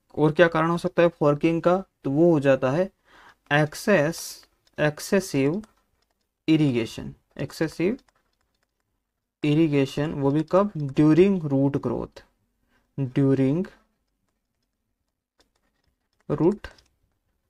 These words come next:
growth। अगर रूट ग्रोथ के टाइम अगर उसको ज़्यादा इरिगेशन दिया जाता है तो भी वो फोर्किंग हो सकता है। या क्या है? हेवी और कॉम्पैक्ट अगर सॉइल है तो वो फोर्किंग हो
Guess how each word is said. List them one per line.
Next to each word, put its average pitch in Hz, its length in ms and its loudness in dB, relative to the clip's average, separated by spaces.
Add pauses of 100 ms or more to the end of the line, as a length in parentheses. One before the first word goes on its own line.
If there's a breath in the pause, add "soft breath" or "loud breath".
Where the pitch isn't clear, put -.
growth। 127 460 -2
अगर 127 200 -4
रूट 160 300 -2
ग्रोथ 147 340 -2
के 147 200 -4
टाइम 127 320 -4
अगर 123 200 -4
उसको 127 240 -6
ज़्यादा 131 420 -2
इरिगेशन 139 560 0
दिया 127 160 2
जाता 123 260 -2
है 127 100 -2
तो 127 220 -2
भी 135 140 -2
वो 139 200 -2
फोर्किंग 151 600 -4 (120)
हो 143 100 0
सकता 151 420 -6
है। 156 100 -2
या 139 160 0
क्या 147 200 -2
है? 156 300 -2
हेवी 139 360 -2
और 151 420 0 (580 soft breath)
कॉम्पैक्ट 147 500 0
अगर 151 180 -2
सॉइल 135 340 0
है 139 100 0
तो 135 100 -4
वो 175 300 0
फोर्किंग 143 540 0 (200)
हो 170 280 2